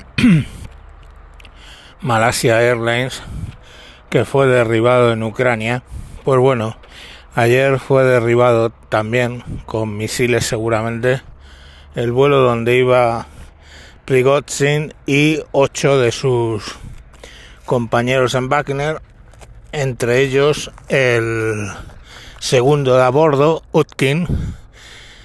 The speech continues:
Y bueno, pues, <laughs> pues larga es la mano de Putin, y solo han durado dos meses desde que hicieron el levantamiento ese extraño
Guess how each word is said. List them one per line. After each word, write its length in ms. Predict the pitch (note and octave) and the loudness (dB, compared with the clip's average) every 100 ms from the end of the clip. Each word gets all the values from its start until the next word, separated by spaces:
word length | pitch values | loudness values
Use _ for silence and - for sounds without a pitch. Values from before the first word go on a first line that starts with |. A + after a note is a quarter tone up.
| - - - - - | -20 -20 -20 -20 -8
Y 140 | - F3 | 2 4
bueno, 320 | F3+ G3 G3+ | 6 4 2
pues, 640 | E3 A#2+ A#2 A2+ A2 G#2+ | 4 4 4 4 2 2
<laughs> 600 | - - - - F3 E3 - - - - - - - - - - - | 2 2 2 2 2 2 0 -6 -20 -20 -20 -20 -20 -20 -20 -20 -2
pues 360 | D3+ B2+ G#2+ - | 2 2 0 -4
larga 520 | C3+ D3 D3 C#3 C3+ | 0 0 0 0 0
es 100 | B2+ | 0
la 160 | C3+ | -2
mano 300 | B2+ C3+ C3 | 0 -2 0
de 120 | A#2+ A#2 | -2 -2
Putin, 600 | - C3 C3+ D3 E3 - - - - - - - - - - - - - | 0 -2 0 -4 -4 -8 -4 0 2 2 0 -6 -18 -20 -20 -20 -10 -2
y 260 | C3 B2 | 2 2
solo 300 | A2 B2+ C3 | 0 0 2
han 160 | B2+ A2+ | 2 0
durado 320 | A2+ A2+ G#2+ | 0 2 2
dos 260 | A2+ A2 A#2 | 0 -2 -4
meses 400 | A#2+ A#2 G#2+ G2 | -6 -4 -4 -4
desde 340 | G#2 G2+ G2+ | -6 -6 -6
que 100 | G2 | -8
hicieron 340 | - A2+ G#2+ | -8 -10 -10
el 160 | G#2 G2+ | -10 -10
levantamiento 840 | G#2 G#2 G#2 G2+ A2 A2+ G#2 G2 | -8 -10 -10 -10 -8 -8 -8 -8
ese 520 | G#2 - G#2+ G2+ G2 G2 - - - - - - - - | -8 -6 -6 -6 -8 -14 -18 -20 -20 -20 -20 -20 -10 -6
extraño 840 | G#2+ - B2 A2+ G#2+ G2 G2 | -4 -2 -2 -2 -4 -8 -10